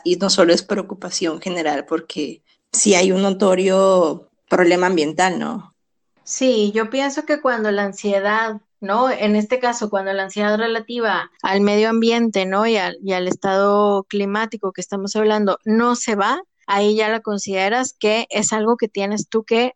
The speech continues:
Speaker 2: actuar para estar un poco más tranquilo, para poder tomar acción sobre ciertas cosas. Cuando ya se queda la ansiedad como una constante en tu día a día,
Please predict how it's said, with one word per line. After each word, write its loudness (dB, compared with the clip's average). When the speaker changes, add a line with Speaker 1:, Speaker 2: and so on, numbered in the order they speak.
Speaker 2:
actuar -2
para 0
estar -2
un -2
poco -2
más -2
tranquilo, 2
para 0
poder 0
tomar 0
acción 0
sobre -2
ciertas -2
cosas. -4
Cuando 2
ya 6
se 0
queda 4
la 0
ansiedad -2
como -2
una -2
constante -2
en 0
tu -6
día 2
a 2
día, 2